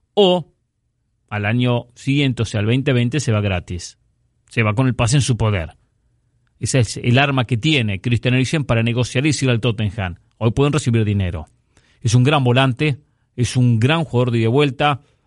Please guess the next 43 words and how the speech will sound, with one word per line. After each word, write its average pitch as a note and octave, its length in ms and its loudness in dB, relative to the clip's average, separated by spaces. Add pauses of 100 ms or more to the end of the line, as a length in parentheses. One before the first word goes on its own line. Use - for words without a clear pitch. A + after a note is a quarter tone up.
(280)
eh, G#2 380 -2
es - 260 -8
un B2 120 2
hombre C3 180 0
importantísimo B2 960 0
en B2 60 2
este A#2+ 180 -2
equipo A2+ 320 -4
del G#2+ 100 -2
Tottenham, D3+ 560 0 (720)
y - 220 -4
lo C#3 120 2
veo F3+ 200 2
como C#3 140 0
un C#3 40 0
buen E3 160 0
refuerzo C#3+ 520 -2
para G#2+ 200 0
el G#2 80 0
Real A2 300 0
Madrid. G2+ 380 -2 (340)
En C3 120 2
ese C#3 200 0
sector B2+ 260 0
medio D#3+ 240 2
donde C3+ 220 0
podría A#2+ 340 0
reemplazar A#2 460 -2
a - 20 2
Luka B2 220 0
Modric, F3 480 0 (200)
donde A2+ 260 0
podría A#2 260 0
reemplazar A#2 400 -2
a A2+ 60 0
Toni B2 260 0
Kroos, G3+ 460 0
a A#2 100 -2
cualquiera A#2 420 -2
de C3 60 2
los B2+ 100 2
dos, D3 240 0 (140)
jugando, D#3+ 760 0